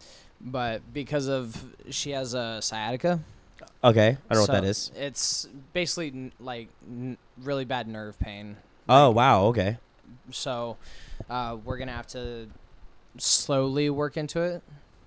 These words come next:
Speaker 1: but
Speaker 2: So she, like, builds, like, resistance?
Speaker 1: Right.
Speaker 2: Okay.
Speaker 1: So, but, uh, yeah, here sometime within the next couple weeks, I actually start training again on Sunday, so I'll be able to start going to the gym again. Um,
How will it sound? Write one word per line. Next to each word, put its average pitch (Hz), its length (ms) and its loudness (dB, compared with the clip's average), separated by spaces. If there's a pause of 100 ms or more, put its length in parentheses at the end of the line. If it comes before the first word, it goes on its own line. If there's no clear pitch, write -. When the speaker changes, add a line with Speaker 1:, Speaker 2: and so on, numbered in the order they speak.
(140)
Speaker 1:
but 127 420 -4
Speaker 2:
So 127 80 8
she, - 140 2
like, 101 160 2
builds, 101 200 4
like, 92 140 -2
resistance? 95 880 -4 (160)
Speaker 1:
Right. 104 360 -10 (200)
Speaker 2:
Okay. 92 440 -4 (100)
Speaker 1:
So, 110 380 -6 (1040)
but, 123 200 -8
uh, 110 400 -8
yeah, 123 300 -4
here 143 280 -2
sometime 143 720 -4
within 135 260 -8
the 131 60 -6
next 127 220 -10
couple 120 260 -12
weeks, 143 360 -8
I 131 240 -6
actually 156 280 -4
start 135 260 -8
training 135 340 -8
again 123 300 -6
on 113 580 -8
Sunday, 117 560 -4
so 117 360 -6
I'll 117 220 -10
be 120 140 -10
able 113 180 -6
to 113 260 -10
start 120 260 -10
going 120 160 -14
to - 80 -10
the 107 80 -14
gym 117 220 -10
again. 117 320 -10 (640)
Um, 110 420 -8